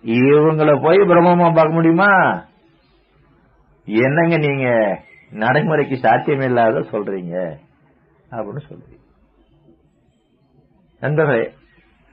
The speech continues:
நான் ஒண்ணு ஒண்ணா சொல்லிட்டு வரேன். பிரம்மமா பிரம்மம் இல்லையான்னு சொல்லிட்டு வாங்க. கதவு பிரம்மமா, தாழ்பாள் பிரம்மமா, பல்லி பிரம்மமா, பிரம்மம் தானே?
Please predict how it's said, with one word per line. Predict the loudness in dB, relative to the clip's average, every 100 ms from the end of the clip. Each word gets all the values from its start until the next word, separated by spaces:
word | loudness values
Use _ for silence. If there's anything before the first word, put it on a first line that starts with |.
| _
நான் | -4 -2
ஒண்ணு | 0 0
ஒண்ணா | -2 -2
சொல்லிட்டு | -2 -4 -2 -2
வரேன். | -2 -4 -4
பிரம்மமா | -4 -2 -2 -2 -2
பிரம்மம் | -2 -2 -2
இல்லையான்னு | -2 0 -2
சொல்லிட்டு | -4 -10 -12
வாங்க. | -14 -18 _ _ _ _ _ _ _ _ _ _ _ _ _ _ _ _ -4
கதவு | 0 2 2 0 -8 _ _ _ _ _ _ _ _ -8
பிரம்மமா, | -6 -4 -2 0 -2 -4 -12 _ _ _ _ _ _ _ _ _
தாழ்பாள் | -2 0 0 2 0 -2 -10 _ _ _ _ -12
பிரம்மமா, | -8 -4 -2 -2 -2 -6 -12 _ _ _ _ _ _
பல்லி | -2 0 0 -2 -4 -8 _ _ _ -16
பிரம்மமா, | -8 -6 -4 -2 -2 -4 -8 _ _ _ _
பிரம்மம் | -10 -6
தானே? | -6 -4 -6